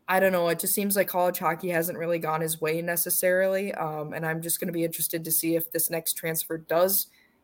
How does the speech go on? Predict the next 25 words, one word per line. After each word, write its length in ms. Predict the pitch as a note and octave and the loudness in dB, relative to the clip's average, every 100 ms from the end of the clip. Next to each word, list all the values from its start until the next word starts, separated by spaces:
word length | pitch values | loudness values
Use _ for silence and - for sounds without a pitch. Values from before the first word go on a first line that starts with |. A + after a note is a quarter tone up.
| - | 4
help 240 | G#3+ G#3+ | 4 6
him 140 | A#3+ | 4
a 80 | A#3+ | 4
little 220 | A#3 A#3 | 4 4
bit, 260 | A#3+ B3 A#3 | 4 4 4
or 140 | - F#3 | 2 2
if 100 | F#3 | 2
it's 140 | F#3 | -2
gonna 160 | F#3+ F3+ | -4 -4
be 160 | F#3+ | -2
like 240 | F3+ E3+ E3 | 0 0 0
this 160 | E3+ | 0
last 300 | E3+ E3+ E3+ | 2 0 0
year 80 | E3 | -2
when 100 | D#3+ | -2
he 80 | D#3+ | -4
transferred 520 | D#3+ D#3+ D#3+ D#3+ D#3 - | -2 -2 -4 -6 -8 -8
to 100 | - | -6
U 140 | D#3+ E3 | -2 -2
mass, 320 | D#3 D#3 D#3+ | 0 -2 -2
and 80 | D#3+ | -2
it 100 | - | -2
seems 280 | E3+ D#3+ | -2 0
like 240 | D#3+ D#3 - | 0 -2 -2
that 240 | D#3+ - | -4 -4